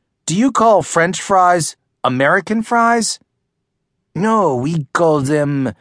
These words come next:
pommes frites," said Pierre. "We also eat frogs' legs and snails, which we call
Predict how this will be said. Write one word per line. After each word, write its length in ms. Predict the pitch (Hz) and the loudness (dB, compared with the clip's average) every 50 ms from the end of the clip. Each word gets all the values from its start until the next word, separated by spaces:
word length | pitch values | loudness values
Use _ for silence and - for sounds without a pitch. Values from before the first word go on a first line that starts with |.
| _ _ _ _ _ _ _ _ _ _ | _ _ _ _ _ _ _ _ _ _
pommes 380 | - 160 185 202 190 185 175 143 | 0 0 0 2 0 -2 -4 -4
frites," 560 | - - - - 214 185 156 - - - - _ _ _ _ _ _ _ _ _ _ | -6 -8 -6 -4 -4 -4 -4 -6 -10 -14 -16 _ _ _ _ _ _ _ _ _ _
said 400 | - - 196 180 147 127 113 - | -4 0 0 0 0 0 -4 -8
Pierre. 560 | - 147 151 139 127 120 110 98 - - - _ _ _ _ _ _ _ _ _ _ _ _ _ _ _ _ _ _ _ | -6 -4 -2 0 0 0 0 -2 -4 -8 -14 _ _ _ _ _ _ _ _ _ _ _ _ _ _ _ _ _ _ _
"We 160 | - 143 147 | -4 -2 0
also 520 | 151 151 165 180 - - - 165 156 143 131 | 2 2 0 0 -2 -4 -2 -2 -2 -2 -4
eat 560 | - 156 147 135 113 - _ - 117 107 90 - _ _ _ _ _ _ _ _ _ _ _ _ | -4 -6 -6 -6 -6 -8 _ -8 -8 -8 -8 -12 _ _ _ _ _ _ _ _ _ _ _ _
frogs' 760 | - - - - 113 123 113 120 131 135 135 131 131 139 160 139 | -12 -10 -8 -4 -2 -2 0 0 0 0 -2 -4 -6 -6 -8 -6
legs 720 | 120 120 110 113 139 220 226 220 214 226 214 - - - _ _ _ _ _ _ _ _ _ _ - | -6 -6 -4 -4 -4 -2 -2 -2 0 -2 -2 -4 -6 -10 _ _ _ _ _ _ _ _ _ _ -6
and 280 | 135 127 120 104 - - _ | -4 -4 -4 -4 -8 -12 _
snails, 1000 | _ - - - - - - 131 120 107 104 117 135 185 240 254 233 220 - - - _ _ _ _ _ _ _ _ _ _ _ _ _ _ _ _ _ _ _ | _ -8 -6 -6 -6 -6 -6 -6 -4 -4 -4 -2 -2 -2 -2 -2 -4 -6 -6 -10 -12 _ _ _ _ _ _ _ _ _ _ _ _ _ _ _ _ _ _ _
which 340 | - 156 180 208 160 - 185 | -2 -2 -2 -2 -4 -4 -4
we 200 | 180 175 175 160 | -2 -2 -4 -4
call 560 | - - - 175 160 151 147 143 139 113 90 | -4 -2 0 2 4 4 4 2 0 -2 -4